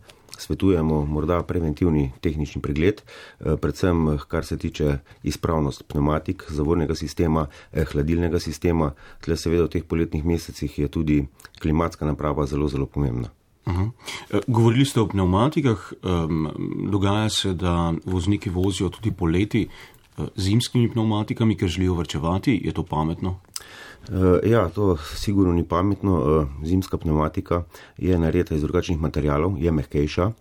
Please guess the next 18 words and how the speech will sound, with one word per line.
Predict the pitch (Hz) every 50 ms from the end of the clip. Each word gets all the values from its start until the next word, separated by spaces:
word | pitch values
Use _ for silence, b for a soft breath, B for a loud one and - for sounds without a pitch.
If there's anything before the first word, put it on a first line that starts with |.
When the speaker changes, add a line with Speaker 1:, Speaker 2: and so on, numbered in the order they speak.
| B B B B B
Speaker 1:
eh, | - - 78 78 76
kar | 73 - 92 92
pomeni, | 90 - 82 80 82 85 85 85 82 76
eh, | 58 71 76 76 73 71 73 - -
poleti | _ - 82 82 87 85 - - 78 71 64 - B B B B B
prekomerno | - - 85 87 - 80 80 82 82 80 76 -
obrabljenost, | 73 73 69 71 69 67 71 78 82 90 101 - - - - - - _ - - _
daljšo | - 73 85 85 85 82 - 76
zavorno | 73 78 76 76 71 71
pot. | 67 - - 85 - - - B B B B B B
Eh, | B - 73 80 78 78
tudi | 76 - - 95 92 90 82 73
same | - - 98 85 87 85 76
bočnice | 76 71 90 87 - - 98 90 - - 85 76
se | - - 90
v | 82 76 78
ovinkih | 80 73 73 76 85 82 - 71 67
spodvijajo, | - - - 76 69 65 78 78 80 90 104 107 113